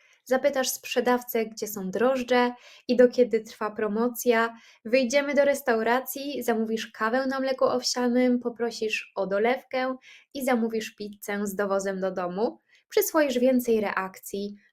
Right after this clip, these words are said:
poznasz zaimki dzierżawcze i ważne rzeczowniki,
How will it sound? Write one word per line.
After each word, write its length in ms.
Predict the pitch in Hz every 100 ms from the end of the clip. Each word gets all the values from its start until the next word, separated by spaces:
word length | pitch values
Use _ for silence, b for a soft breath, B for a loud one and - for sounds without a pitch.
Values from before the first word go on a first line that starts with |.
| _
poznasz 400 | 233 220 214 202
zaimki 500 | 202 226 226 220 196
dzierżawcze 720 | 196 196 190 208 247 - 226
i 140 | 220
ważne 360 | 202 214 202 202
rzeczowniki, 840 | 196 190 190 190 180 - 254 311